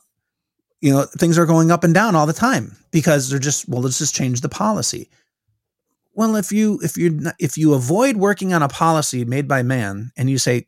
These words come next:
"This is what God says. This is what God says. Now, how do we make this work? According to what God says, where are we?" It never changes. It never changes.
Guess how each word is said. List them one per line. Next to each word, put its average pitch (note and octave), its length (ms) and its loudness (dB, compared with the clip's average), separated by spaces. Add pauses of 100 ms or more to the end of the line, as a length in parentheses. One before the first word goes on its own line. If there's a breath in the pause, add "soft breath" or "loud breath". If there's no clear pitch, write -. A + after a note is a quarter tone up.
"This G3 200 0
is A3+ 140 -4
what E3+ 240 0
God C3+ 280 0
says. - 480 -8 (1300)
This D#3 140 0
is A3 140 -2
what G3+ 160 2
God C#3 220 0
says. - 340 -10 (880)
Now, C3 360 -2 (180)
how - 280 -2
do F#3 100 0
we F3 120 0
make C#3+ 220 0
this B2+ 220 -4
work? - 380 -12 (1160)
According C#3 380 0
to C3 100 -6
what B2 160 2
God A2+ 220 0
says, - 260 -6 (120)
where C#3 380 0
are B2 200 2
we?" G#2 220 -14 (1400)
It E3+ 100 0
never D3 180 0
changes. - 480 -6 (600)
It F3 60 0
never F3 180 2
changes. - 480 -6